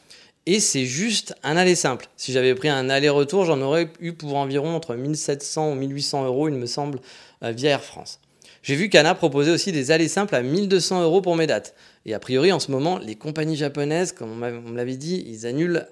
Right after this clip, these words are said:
assez souvent leurs vols, euh, à la dernière minute. Et puis en plus, pour aller à, sur Osaka, bah, Anna n'avait pas de vol. Alors JAL peut-être, mais j'avoue, j'ai pas regardé JAL. Euh, ils n'avaient pas de vol direct.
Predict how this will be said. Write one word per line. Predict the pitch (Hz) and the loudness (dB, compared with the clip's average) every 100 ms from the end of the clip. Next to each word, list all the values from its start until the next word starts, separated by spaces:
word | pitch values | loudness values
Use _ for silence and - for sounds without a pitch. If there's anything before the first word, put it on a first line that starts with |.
| - | -10
assez | 147 180 | -6 -4
souvent | 160 156 170 | -4 -2 0
leurs | 135 113 | 0 0
vols, | 147 180 160 - - - - | 2 2 0 -6 -20 -20 -4
euh, | 113 110 104 110 | -2 0 -2 -4
à | 110 | -2
la | 117 | 0
dernière | 131 170 180 | 2 2 2
minute. | 147 208 - - - _ - | 0 -2 -2 -10 -12 _ -6
Et | 147 | -6
puis | - | 2
en | 165 | 2
plus, | 147 226 | 2 -4
pour | - 165 | 2 4
aller | 180 | 6
à, | 202 131 | 4 2
sur | - 165 | 2 2
Osaka, | 165 139 160 214 | 4 2 2 0
bah, | 151 107 95 - | 2 0 -2 -2
Anna | 135 147 156 151 | 0 2 2 0
n'avait | 123 120 | -4 -4
pas | 120 120 | -2 -2
de | 117 | 0
vol. | 139 175 | 0 2
Alors | 101 95 113 | 0 -4 0
JAL | 156 170 | 2 2
peut-être, | 165 139 123 - - | 0 -2 -2 -4 -10
mais | 107 | -10
j'avoue, | 104 147 | -8 -8
j'ai | 113 | -10
pas | 139 | -8
regardé | 139 110 | -6 -6
JAL. | 110 131 170 - - - - - | -4 -6 -6 -12 -20 -20 -18 -4
Euh, | 127 123 123 131 131 | 0 0 -2 -8 -8
ils | 120 | -6
n'avaient | 127 123 | -2 0
pas | 180 | 0
de | 165 | 0
vol | 170 | -2
direct. | 139 127 165 - | 0 0 0 -2